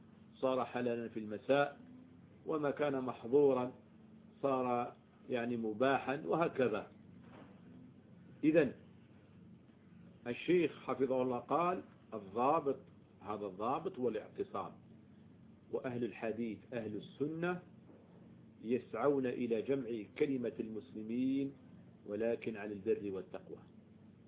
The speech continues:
على أصول ثابتة، على كلمة سواء واضحة. نقول نعود إلى كتاب الله تبارك وتعالى،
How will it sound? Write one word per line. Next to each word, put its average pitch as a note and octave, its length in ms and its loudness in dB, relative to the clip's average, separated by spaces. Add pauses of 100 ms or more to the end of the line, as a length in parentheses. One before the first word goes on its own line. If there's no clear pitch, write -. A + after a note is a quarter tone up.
(360)
على A#2 320 -4
أصول D3 600 -2 (440)
ثابتة، G#2 460 0 (480)
على A2+ 480 -2 (120)
كلمة A#2+ 680 -2 (140)
سواء F2+ 360 -10 (1500)
واضحة. G2+ 540 -4 (1160)
نقول C#3+ 420 2
نعود B2+ 340 2
إلى C#3 220 -2
كتاب C3 360 -2
الله A2+ 320 0
تبارك F#2+ 520 -6
وتعالى، E2+ 480 -12